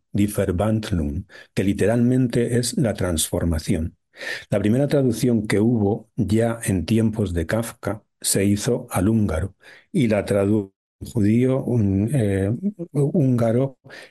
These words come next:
y que, bueno, ha sido superventas porque se ha recuperado su obra hace poco y tal. Pues este era joven, entonces fue a Leipzig y en una librería de Leipzig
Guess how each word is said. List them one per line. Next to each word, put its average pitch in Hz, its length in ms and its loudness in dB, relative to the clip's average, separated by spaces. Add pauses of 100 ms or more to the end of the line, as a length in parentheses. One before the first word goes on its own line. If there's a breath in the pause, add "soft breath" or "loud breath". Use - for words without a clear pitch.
(140)
y 98 360 2
que, 95 220 2
bueno, 98 200 0
ha 87 60 -2
sido 92 380 0
superventas 92 800 0
porque 90 340 -2
se 95 160 0
ha 92 60 0
recuperado 87 520 0
su 98 180 0
obra 95 240 2
hace 90 160 -2
poco 120 360 -2
y 90 60 -2
tal. 87 240 -2
Pues - 220 -2
este 127 360 -2 (360 loud breath)
era 107 180 0
joven, 113 400 2
entonces 101 580 0 (280 loud breath)
fue 107 440 0
a 104 280 0
Leipzig 117 600 0
y 117 120 2
en 101 80 0
una 107 200 2
librería 104 440 2
de 101 100 0
Leipzig 113 400 -2